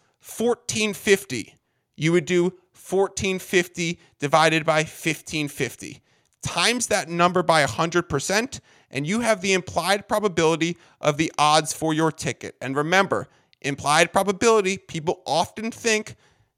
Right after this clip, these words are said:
newbies in the gambling market think, "Oh, that means the chance that this bet has to win." No.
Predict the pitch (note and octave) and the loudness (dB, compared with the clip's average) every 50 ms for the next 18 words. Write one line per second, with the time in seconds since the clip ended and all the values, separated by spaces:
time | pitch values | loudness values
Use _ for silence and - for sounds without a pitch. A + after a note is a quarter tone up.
0 | _ _ _ _ - - - C#3+ D3 E3 F#3+ F#3+ F#3+ G#3+ G#3 - G#3+ G#3 G#3 G3+ | _ _ _ _ -18 -10 -4 0 4 4 4 4 2 -2 -2 -2 -2 -2 -2 0
1 | E3 G#3 G#3 G#3+ G3 G#3 G3+ F#3 E3 D#3+ D#3+ - D#3 - - E3+ D#3+ D#3+ - - | 0 0 0 0 0 -2 -2 0 0 0 -2 -2 -8 -8 -6 -6 -6 -8 -6 -2
2 | - D4 F#3 C3 - - - _ C#3+ D3 D#3 E3 F3+ F#3 F3+ F3+ - D#3+ - - | 2 4 4 4 2 0 -6 _ -4 -4 -2 -2 -2 -4 -4 -4 -6 -8 -8 -8
3 | - - F3 E3 E3 E3+ E3 - E3+ D3 - E3 E3 - - _ _ - C#3+ C#3+ | -6 -2 0 2 2 2 2 0 -4 -2 -2 -2 -4 -4 -6 _ _ -2 -2 -2
4 | - - - D3 D3 D3+ C#3+ - - - D#3 C3+ A#2 A#2 C#3 A2+ F2+ E2 - _ | -2 -4 -4 0 0 0 0 -2 -6 -6 -6 -4 -2 -2 -2 -2 -4 -6 -14 _
5 | _ _ _ _ _ _ - B2 C3+ D#3 D#3+ A2+ - - - - | _ _ _ _ _ _ -8 0 2 4 4 4 2 -2 -10 -18